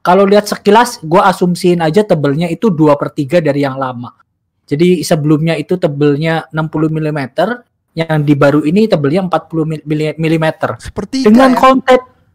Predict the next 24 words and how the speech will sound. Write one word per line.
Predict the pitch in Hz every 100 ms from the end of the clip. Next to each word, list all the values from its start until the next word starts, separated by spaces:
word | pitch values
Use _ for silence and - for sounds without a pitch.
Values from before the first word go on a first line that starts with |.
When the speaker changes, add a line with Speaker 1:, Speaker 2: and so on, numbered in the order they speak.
| _ -
Speaker 1:
iya, | 175 143 120 110
i-, | - 165 156 175
itu |
asumsi | 226 190 185 170
gue. | 139 139 117 -
Speaker 2:
Iya, | 190 165 143
iya. | 120 -
Speaker 1:
Gitu. | 135 139 120 - _ -
Dengan | 214 240 240
kontainer | 247 240 240 247
yang | 240 240
sama, | 285 320 285 214
dua | 170 175
puluh | - 226
feet, | 247 - 160 - _ -
lu | 262
akan | 233 214 214
bisa | 165 208
ngirim | 190 180 180 269
lima | 226 233 233 233
puluh | - 220 220
sembilan | 214 185 180 180
ribu | 185 156
unit. | 165 180 165